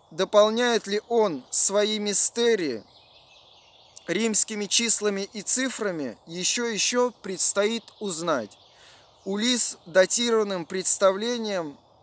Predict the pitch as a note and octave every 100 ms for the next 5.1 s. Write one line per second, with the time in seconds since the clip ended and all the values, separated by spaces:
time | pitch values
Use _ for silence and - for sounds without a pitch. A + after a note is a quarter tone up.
0 | - A3+ A#3+ - G#3 G3 - A3+ A3 -
1 | G#3 F#3+ E3 D3 F3 F3+ - A#3 A#3 -
2 | - - _ _ _ _ _ _ _ _
3 | - _ _ _ _ - E3+ A3 A3 G#3+
4 | - - G#3 F3 G3+ F3+ D#3+ D3 A2+ G2+